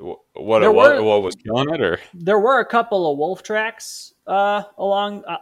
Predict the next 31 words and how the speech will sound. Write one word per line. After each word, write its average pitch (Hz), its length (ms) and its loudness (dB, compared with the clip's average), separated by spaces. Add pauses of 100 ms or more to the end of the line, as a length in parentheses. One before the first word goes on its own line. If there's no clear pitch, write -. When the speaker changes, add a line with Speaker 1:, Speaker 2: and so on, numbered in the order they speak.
Speaker 2:
on 175 140 -8
this 175 140 -14
mountain 190 320 -6
the 170 60 -6
week 160 160 -8
before 170 300 -6
I 165 80 -2
had 165 160 -4
hunted 170 260 -8
it, 175 180 -6
and, 151 360 -12 (200)
and 147 200 -12
when 147 120 -8
I 147 60 -8
went 151 280 -8
that 151 160 -10
morning, 151 340 -10
there 147 140 -8
was 147 140 -10
a - 40 -20
couple 151 220 -16
sets 147 220 -14
of 139 100 -20
wolf, 160 140 -14 (200)
wolf 151 220 -16
tracks. 202 460 -10 (680)
There's 170 140 -2
also 214 240 2
lions 180 540 -4
up 208 180 -6
there. 220 320 -8